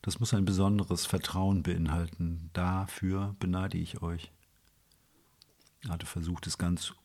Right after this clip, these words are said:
bewusst ohne Lamoyanz zu sagen, denn darum ging es ihm nicht mehr. „Ja“, sagte sie, „das war neu. Deine Frage, wen es mehr verändert hat, setzt für mich hier an.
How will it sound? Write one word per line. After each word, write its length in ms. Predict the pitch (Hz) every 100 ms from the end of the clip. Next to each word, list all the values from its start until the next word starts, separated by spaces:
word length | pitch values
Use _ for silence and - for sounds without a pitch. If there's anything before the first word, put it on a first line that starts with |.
| -
bewusst 560 | 85 78 95 - -
ohne 180 | 87 82
Lamoyanz 840 | 80 82 82 82 82 87 92 90 -
zu 160 | -
sagen, 440 | 80 85 85 85 85 - - - _
denn 100 | 85
darum 360 | 80 78 80 78
ging 240 | - 80
es 100 | 80
ihm 140 | 98 78
nicht 240 | 78 -
mehr. 320 | 80 80 80 - _ _ _ _ _ _ _ _ _ _
„Ja“, 360 | 117 98 73 - _ _
sagte 300 | 80 80 85
sie, 260 | 76 80 80 - - - - _ _
„das 260 | 87 -
war 100 | 90
neu. 420 | 90 90 82 78 78 80 _ _ _ - _ _ _ - - - - -
Deine 220 | 95 98
Frage, 480 | - 107 113 117 101
wen 140 | 101
es 140 | 95
mehr 200 | 101 104
verändert 560 | 101 98 98 117 117 -
hat, 160 | 113 98
setzt 300 | 101 - -
für 80 |
mich 180 | 98 98
hier 280 | - 98 95
an. 340 | 92 87 80